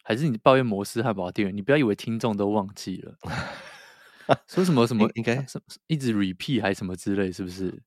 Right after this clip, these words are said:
Speaker 2: 哦，对啊，像你去麦当劳点餐的时候啊，你就一定要 follow 他那个逻辑。就你可以，你，像我，我去，我就很想要准备好说，我把我所有资讯都就是按部就班告诉你，所以你就不用再跟我来来回回那边，对。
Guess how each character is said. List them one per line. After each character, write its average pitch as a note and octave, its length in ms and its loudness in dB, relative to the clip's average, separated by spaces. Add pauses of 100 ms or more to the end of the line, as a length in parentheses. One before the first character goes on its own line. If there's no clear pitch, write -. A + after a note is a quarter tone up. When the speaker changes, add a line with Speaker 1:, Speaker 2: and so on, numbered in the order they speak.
(260)
Speaker 2:
哦， F#3 120 0
对 E3 140 4
啊， D3 240 2
像 E3 320 2
你 F#3 100 -2
去 D3+ 220 0
麦 C#3 160 2
当 A#2+ 100 2
劳 G#2 80 4
点 E2 200 -2
餐 F2+ 200 -2
的 E2+ 60 0
时 E2+ 80 -6
候 E2+ 160 -4
啊， C#2 240 -4
你 F#2+ 80 -2
就 D3+ 100 -4
一 G#2+ 140 -2
定 B2 100 0
要 B2 60 2
follow G#2 320 0
他 F#2 80 -2
那 F2+ 100 0
个 E2 60 -4
逻 D2+ 240 -4
辑。 - 340 -10 (400)
就 - 80 0
你 D3+ 120 6
可 D#3 80 6
以， D#3+ 100 4
你， G#2+ 220 4
像 F3 120 6
我， F2+ 240 6
我 F#2 140 4
去， - 180 2
我 F2 140 4
就 F2 100 -2
很 G2+ 140 -2
想 F#2+ 160 0
要 G#2 80 2
准 F2+ 180 -2
备 G2+ 140 2
好 D#2+ 180 0
说， E2+ 300 2
我 F2+ 100 0
把 F2+ 140 0
我 D#2+ 80 -4
所 G2 280 0
有 G#2 60 8
资 F#2 140 -4
讯 F#2 160 -2
都 F2+ 340 2
就 F#2+ 140 -6
是 F#2 80 -2
按 A2 180 2
部 G2 100 2
就 F#2+ 120 2
班 F2+ 160 -2
告 F2+ 140 0
诉 F2 160 -6
你， B1+ 160 -10 (380)
所 B2 140 6
以 A#2+ 80 8
你 F#2 120 2
就 A#2+ 140 4
不 G2 100 4
用 G#2 100 8
再 G#2 140 4
跟 G2 100 2
我 F2+ 80 4
来 D2 80 0
来 D#2 160 -2
回 E2 140 -2
回 D#2+ 100 2
那 D#2+ 80 -2
边， E2 140 -2
对。 E2 200 -2